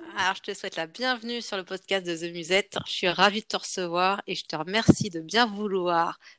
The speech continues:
te livrer un peu plus aujourd'hui pour que les auditeurs apprennent un peu plus à te connaître.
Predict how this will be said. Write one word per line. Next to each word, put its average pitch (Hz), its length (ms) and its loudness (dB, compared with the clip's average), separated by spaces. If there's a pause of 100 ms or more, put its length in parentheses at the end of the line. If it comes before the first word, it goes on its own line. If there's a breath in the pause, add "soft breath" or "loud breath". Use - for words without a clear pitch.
(120)
te 180 80 4
livrer 175 520 4
un 226 120 2
peu 220 180 2
plus - 240 -6
aujourd'hui 175 480 -2
pour 175 160 -6
que - 60 -6
les 156 120 -2
auditeurs 165 520 2
apprennent 180 440 2
un 156 120 -6
peu 160 140 -8
plus - 200 -4
à 151 60 4
te - 120 -4
connaître. - 640 -2